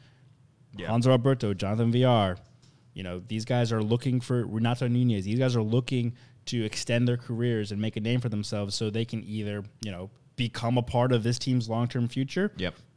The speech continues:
Speaker 2: We can debate whether that's likely or not, but still that's a, a realistic goal for them, or find elsewhere, a job elsewhere.
Speaker 1: Yeah.
Speaker 2: So, you know, I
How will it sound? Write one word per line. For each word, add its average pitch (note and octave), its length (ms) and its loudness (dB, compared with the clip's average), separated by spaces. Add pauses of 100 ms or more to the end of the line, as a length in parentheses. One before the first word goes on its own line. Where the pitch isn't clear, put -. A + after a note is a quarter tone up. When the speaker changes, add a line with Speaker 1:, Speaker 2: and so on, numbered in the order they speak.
(420)
Speaker 2:
We C3+ 60 -2
can B2 140 0
debate A2 300 0
whether A#2 220 0
that's A2 200 -2
likely A#2 260 0
or A2 80 0
not, C#3+ 240 0
but A2+ 140 -6
still C3 220 0
that's B2 180 2
a, A2 80 -2 (140)
a A#2 60 -6
realistic A#2+ 400 0
goal A#2 160 2
for F3 120 0
them, F#3+ 240 2 (140)
or C#3 240 4
find B2 360 2 (200)
elsewhere, D3 420 0
a C3 80 -2
job B2 280 4
elsewhere. C3+ 420 -2 (120)
Speaker 1:
Yeah. E2+ 180 -2 (280)
Speaker 2:
So, A2 380 -2 (140)
you A2+ 100 -4
know, G2 200 -6 (1300)
I A2 160 -6